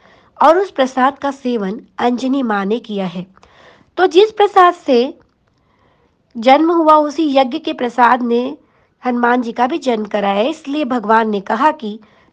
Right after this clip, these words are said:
"तुम मम प्रिय भरत ही संभाई।"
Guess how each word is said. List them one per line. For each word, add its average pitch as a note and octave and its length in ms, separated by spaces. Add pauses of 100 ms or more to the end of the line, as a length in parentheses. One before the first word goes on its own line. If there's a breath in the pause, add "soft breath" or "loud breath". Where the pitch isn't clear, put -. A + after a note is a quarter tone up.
(120)
"तुम G4 280
मम F4 260
प्रिय C#4+ 340
भरत A#3 380
ही G#3+ 200
संभाई।" F#3 720